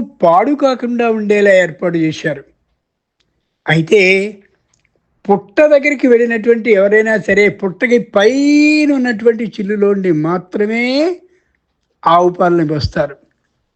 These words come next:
ఆ పుట్టతో పోలుకున్నటువంటి ఈ శరీరానికి పైన ఉండే చిల్లు ఎక్కడుంది అని, అని ఆలోచిస్తే ఈ శిరస్సు ఏదుందో శరీరానికి పై భాగంలో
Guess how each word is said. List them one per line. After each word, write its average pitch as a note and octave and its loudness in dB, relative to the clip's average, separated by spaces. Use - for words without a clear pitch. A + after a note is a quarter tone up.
ఆ E3 2
పుట్టతో C#4 2
పోలుకున్నటువంటి A3+ 0
ఈ G3+ -2
శరీరానికి A#3 0
పైన A#3+ 0
ఉండే B3 0
చిల్లు A3 -4
ఎక్కడుంది A#3 -2
అని, D#3+ 0
అని E3+ 4
ఆలోచిస్తే G3+ 2
ఈ F#3 6
శిరస్సు B3 0
ఏదుందో A#3+ 4
శరీరానికి G#3 -4
పై D#3+ 0
భాగంలో F3+ -2